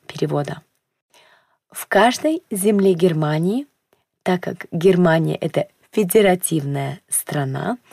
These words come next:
и в каждой земле действуют свои законы, имеется свое ведомство по подтверждению дипломов.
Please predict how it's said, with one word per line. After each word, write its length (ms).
и 160
в 100
каждой 420
земле 540
действуют 680
свои 420
законы, 640
имеется 760
свое 560
ведомство 840
по 260
подтверждению 720
дипломов. 720